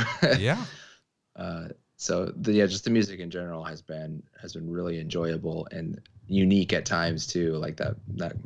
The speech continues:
Speaker 1: moment Holly called out.
Speaker 2: It's, it's almost as if Jon Favreau, you know, he's picking up on, on visual,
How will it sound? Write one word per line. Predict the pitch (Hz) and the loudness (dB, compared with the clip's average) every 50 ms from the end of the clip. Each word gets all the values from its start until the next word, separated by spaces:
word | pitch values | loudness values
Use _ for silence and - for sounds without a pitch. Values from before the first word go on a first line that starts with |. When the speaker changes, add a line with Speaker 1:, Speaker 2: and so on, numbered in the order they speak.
| - - - | -10 -12 -6
Speaker 1:
moment | - 90 87 85 85 80 - | -2 0 0 0 0 -2 -2
Holly | 95 87 85 87 82 80 82 82 - - _ _ | -4 -2 0 0 0 0 0 -4 -6 -10 _ _
called | - - - 82 78 80 | -12 -6 -4 -4 -2 -2
out. | 82 82 82 82 - - _ _ - - 127 - - - - - | -2 -4 -4 -6 -8 -12 _ _ -14 -12 -10 -10 -10 -12 -8 -2
Speaker 2:
It's, | 131 139 - - - | -2 0 0 0 -2
it's | 131 131 123 131 - - | -2 0 0 0 2 2
almost | 151 165 180 180 160 143 123 - | 2 2 2 2 2 0 0 0
as | 123 107 101 - | -2 -2 -2 -2
if | 113 110 104 - | 0 -2 -2 -2
Jon | - - 104 101 101 98 92 | -2 -4 -2 -2 -2 -4 -4
Favreau, | - 101 98 98 98 87 85 87 87 87 87 | -4 -2 -2 -2 -2 -2 -2 -4 -2 -2 -2
you | 87 87 | -4 -4
know, | 87 87 | -4 -4
he's | 87 82 - | -4 -4 -4
picking | - - 120 - 113 107 107 | -2 -2 -2 0 -2 -2 -2
up | 104 98 - | -2 -2 0
on, | 98 95 98 95 90 90 - | -2 -2 -2 -2 -6 -10 -10
on | - 90 90 90 | -8 -8 -8 -6
visual, | 90 101 107 107 107 110 110 107 107 98 92 - | -2 0 2 2 4 4 4 4 4 4 0 -4